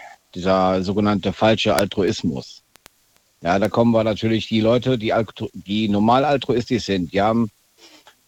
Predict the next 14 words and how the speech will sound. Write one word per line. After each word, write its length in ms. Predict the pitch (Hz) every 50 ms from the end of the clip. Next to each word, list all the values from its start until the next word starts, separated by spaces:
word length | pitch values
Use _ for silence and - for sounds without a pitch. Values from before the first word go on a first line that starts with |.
| _ _ -
eigentlich 200 | 113 123 127 123
den 140 | 139 131 110
guten 260 | 131 143 123 127 107
Willen, 200 | 120 123 117 113
Menschen 280 | 117 117 107 120 120
zu 140 | 104 - 101
helfen. 420 | 87 92 98 101 95 - - - - _ _ _ -
Die 60 | 92
sagen, 280 | 85 95 104 107 110 113
okay, 500 | 107 92 - 107 117 127 143 151 151 139 120 _ _ -
da 220 | 107 98 107 110
braucht 320 | 98 98 101 117 110 - -
jemand 200 | 107 98 90 78
Hilfe 520 | 90 104 123 139 127 - 160 160 160 151